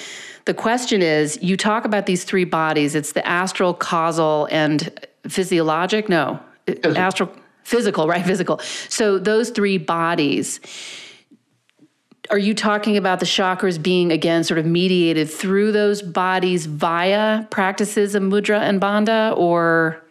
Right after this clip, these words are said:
Speaker 1: how do you teach that, and what do you address in your, well, your book too, which I haven't had the chance to read?
Speaker 2: <laughs>
Speaker 1: The, the latest one,
Speaker 2: Oh,
Speaker 1: <laughs> the
Speaker 2: it's
Speaker 1: first
Speaker 2: all,
Speaker 1: one, obviously.
Speaker 2: it's all borrowed ideas. These ideas come from,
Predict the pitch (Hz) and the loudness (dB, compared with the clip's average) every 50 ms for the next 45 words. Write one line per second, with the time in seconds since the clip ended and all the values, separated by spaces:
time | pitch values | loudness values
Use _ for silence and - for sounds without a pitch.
0 | _ _ - - - 185 185 175 175 170 165 165 156 - - 165 160 160 - - | _ _ -8 -4 -2 0 0 0 0 0 0 0 -2 0 -2 -2 -2 -2 -2 0
1 | 160 156 151 151 151 151 151 143 - - 165 160 165 156 151 156 151 147 147 - | 0 2 2 2 2 2 0 0 -2 -2 -2 0 0 0 2 2 0 0 0 0
2 | 165 156 147 143 143 - - 160 160 156 151 151 156 175 - - - - - - | 0 0 0 -2 -2 -2 -2 0 2 2 2 2 0 -2 -6 -14 -20 -20 -20 -20
3 | - - - - - - - - - - 170 165 156 170 165 156 147 202 226 302 | -20 -20 -20 -20 -20 -20 -20 -12 -4 0 0 0 2 2 0 0 0 0 0 0
4 | 302 - - - 226 240 294 269 196 165 156 - 165 160 175 156 151 170 160 165 | -2 -6 -4 -2 0 0 2 0 0 0 0 0 0 2 0 0 0 0 0 2
5 | 156 147 165 - - 165 156 156 - - 180 175 170 165 165 165 - - - _ | 0 0 0 0 0 0 0 0 0 -2 -2 0 2 0 0 -2 -4 -10 -20 _
6 | _ _ _ _ _ - 156 151 143 - - - 143 - - - - 143 - - | _ _ _ _ _ -6 -6 -4 -4 -4 -4 -4 -4 -4 -6 -6 -6 -6 -8 -10
7 | - - 202 214 202 180 208 196 190 185 175 160 147 - - - - 196 196 190 | -4 0 0 0 2 2 2 2 2 2 2 0 0 0 0 0 2 2 2 2
8 | 180 170 156 - - 175 - - - - - 175 147 147 147 139 139 139 - - | 2 2 0 0 -2 0 0 0 2 2 2 2 0 0 0 0 0 -2 -2 -6
9 | - - 143 - 202 190 170 147 139 - 120 123 127 135 131 123 120 117 110 107 | -6 -6 -2 0 0 0 0 0 0 0 0 0 2 2 2 2 2 2 2 2
10 | 104 104 104 104 127 139 113 101 104 104 - 120 127 120 110 104 107 107 98 104 | 0 0 0 0 2 2 2 0 0 -2 0 0 0 0 0 0 0 0 2 2
11 | 110 107 101 - - - 107 107 110 104 - 101 101 98 95 90 - - - | 0 2 0 -2 -4 -4 -4 -4 -4 -6 -4 -2 -2 0 -2 -2 -2 -6 -8